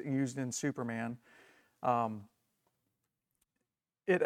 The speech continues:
really only has its place in pop culture because, like, in academia, nobody, nobody even talks about this anymore. Athe-, like, a-, atheists and agnostic philosophers and stuff don't even touch it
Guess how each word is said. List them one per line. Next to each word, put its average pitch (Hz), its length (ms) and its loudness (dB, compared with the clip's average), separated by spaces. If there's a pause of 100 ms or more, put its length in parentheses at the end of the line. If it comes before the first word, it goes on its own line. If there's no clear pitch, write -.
really 190 360 8
only 147 240 6
has 131 240 2
its - 160 -6
place - 400 4
in 185 300 6
pop 127 280 2
culture 117 500 -4 (500)
because, 139 320 8
like, 139 200 6
in 165 220 2
academia, 147 840 4
nobody, 147 600 4 (160)
nobody 160 540 4
even 120 340 -4 (1300)
talks 170 300 6
about 123 320 2
this 127 220 -8
anymore. 127 500 2
Athe-, 160 460 4
like, 139 280 2 (280)
a-, 156 220 2
atheists 170 360 4
and 151 80 -2
agnostic 139 520 0 (340)
philosophers 151 460 6
and 131 100 -4
stuff - 180 0
don't 165 160 4
even 123 160 0
touch - 280 -4
it 127 140 -4